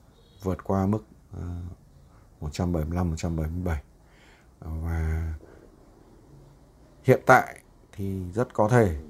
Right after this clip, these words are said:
nếu như mà nó vượt qua được mức một trăm chín mươi tư,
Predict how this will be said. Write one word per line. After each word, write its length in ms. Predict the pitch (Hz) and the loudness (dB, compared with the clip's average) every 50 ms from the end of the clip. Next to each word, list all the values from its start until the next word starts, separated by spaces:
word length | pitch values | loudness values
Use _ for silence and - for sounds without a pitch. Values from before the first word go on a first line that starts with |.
| - - | -16 -12
nếu 240 | - 80 85 90 92 | -8 -6 -4 -2 -2
như 280 | 104 117 120 117 113 107 | 0 0 0 0 0 0
mà 280 | 101 98 92 85 80 | -2 -2 -2 -2 -2
nó 340 | 78 76 76 76 76 80 98 | -2 -4 -4 -4 -4 -4 -4
vượt 260 | 101 107 98 87 - | -2 -2 -2 -2 -2
qua 240 | - 95 95 92 90 | -2 0 0 2 0
được 180 | 85 85 - 107 | 0 -2 -2 -4
mức 120 | 113 110 - - - - _ - _ _ _ _ _ _ _ _ _ _ _ - - _ _ - - - - - _ - - - - - - | -4 -6 -6 -10 -20 -20 _ -20 _ _ _ _ _ _ _ _ _ _ _ -20 -20 _ _ -20 -20 -20 -20 -20 _ -20 -20 -20 -20 -16 -8
một 260 | - 95 98 95 - | -4 -2 -2 0 0
trăm 180 | - 117 110 104 | 2 2 2 2
chín 140 | - - 101 | 0 -2 2
mươi 40 | 98 | 6
tư, 180 | - 127 120 | 8 8 8